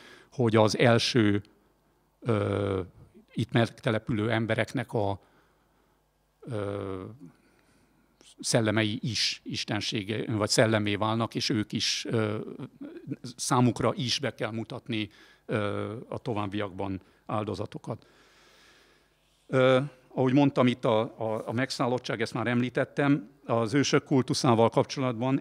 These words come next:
és, ö, és, ö, hát nagyon fontos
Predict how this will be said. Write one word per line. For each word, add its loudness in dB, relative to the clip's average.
és, 0
ö, 6
és, 0
ö, 4
hát -2
nagyon 8
fontos 4